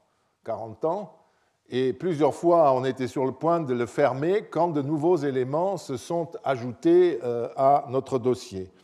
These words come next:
Et dans un certain sens, c'est très bien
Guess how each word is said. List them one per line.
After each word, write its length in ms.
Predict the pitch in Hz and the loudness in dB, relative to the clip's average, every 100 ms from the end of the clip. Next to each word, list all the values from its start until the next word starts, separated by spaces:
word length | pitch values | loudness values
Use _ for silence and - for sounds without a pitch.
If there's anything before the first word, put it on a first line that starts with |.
| _ _ _ | _ _ _
Et 220 | 127 143 | 0 0
dans 260 | 123 117 110 | 2 -2 -2
un 80 | 120 | -4
certain 540 | - 127 - 113 107 98 | -2 -2 -2 -4 -6 -12
sens, 520 | - 147 143 156 - 131 | -12 -6 -6 -8 -16 -20
c'est 220 | - 107 | -12 -12
très 180 | - 113 | -8 -10
bien 360 | 113 147 165 | -6 -6 -8